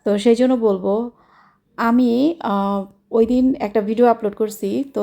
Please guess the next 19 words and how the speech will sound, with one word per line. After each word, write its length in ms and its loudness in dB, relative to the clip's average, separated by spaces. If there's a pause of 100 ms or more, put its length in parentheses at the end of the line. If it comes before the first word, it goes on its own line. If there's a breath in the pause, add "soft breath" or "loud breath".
(100)
ওইখানে 360 0
এসে, 440 -2 (260)
আহ, 300 -4
আমি 120 0
জানি 240 0
না 120 0 (100)
ওইটা 280 -4
আপু 300 -6
না 100 -2
ভাইয়া, 340 -2
তবে 240 -4
সম্ভবত 380 -4
আপুই, 420 -4 (600 loud breath)
কারণ 360 0 (460 loud breath)
ওনার 320 0 (140)
আইডির 340 0
নামটা 380 -2
হয়েছে 240 -4
মেয়েদের। 500 0